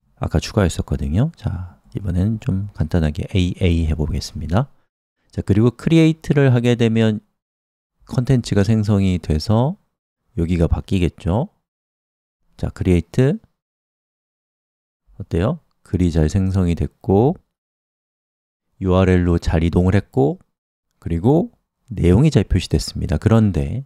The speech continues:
글 목록에 지금 우리가 추가한 A가 추가가 됐어야 되는데 안 됐단 말이에요. 자, 이 문제는 캐시와 관련되어 있습니다. 자, 지금부터 캐시에 대해서 조금 살펴보겠습니다. 자, 여기 레이아웃 점 제이에스를 보면요.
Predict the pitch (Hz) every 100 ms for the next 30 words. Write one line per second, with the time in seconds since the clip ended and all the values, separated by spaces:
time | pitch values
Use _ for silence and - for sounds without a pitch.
0 | - _ _ _ _ _ _ - 135 131
1 | 95 98 120 135 120 90 78 - _ _
2 | - - 113 110 101 107 117 107 - -
3 | 104 92 - _ - 90 107 113 107 80
4 | - - - 151 143 - 82 - 71 -
5 | 73 69 - - 85 82 95 - 76 69
6 | 69 87 104 104 98 - _ _ _ _
7 | - 90 - 101 117 104 104 110 110 -
8 | 160 - 147 123 87 82 80 78 73 71
9 | - 101 92 - - _ - - 85 73
10 | - - 127 - 131 110 101 95 101 95
11 | - 107 - _ - 104 - - 98 -
12 | 80 85 - 110 - - _ _ _ -
13 | 92 98 117 92 127 143 - 95 92 110
14 | 147 151 147 143 135 120 95 104 120 117
15 | - 117 110 104 98 - 87 87 73 67
16 | 90